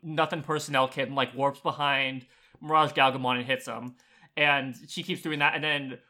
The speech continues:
all of a sudden, Thomas is like, "Put me on your shoulder." And he's like, "Just rush at her." And so they rush at her. She's shooting, like, this evil beam. And Thomas is like, "Keep going, Mirage Galgamon." And they're both just face tanking it until they get right up to her.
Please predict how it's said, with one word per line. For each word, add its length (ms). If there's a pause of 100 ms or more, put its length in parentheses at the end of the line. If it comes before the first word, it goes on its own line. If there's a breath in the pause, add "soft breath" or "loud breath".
(160 soft breath)
all 160
of 60
a 20
sudden, 400
Thomas 240
is 80
like, 220
"Put 200
me 100
on 160
your 100
shoulder." 500 (340 soft breath)
And 280
he's 140
like, 240 (140)
"Just 180 (100)
rush 260
at 280
her." 280 (180 soft breath)
And 140
so 60
they 120
rush 280
at 140
her. 140
She's 180
shooting, 320
like, 140
this 240
evil 380
beam. 560 (360 soft breath)
And 160
Thomas 240
is 60
like, 300
"Keep 420
going, 400
Mirage 380
Galgamon." 640 (340 soft breath)
And 160
they're 100
both 200
just 200
face 260
tanking 360
it 140
until 400
they 160
get 180
right 160
up 120
to 80
her. 300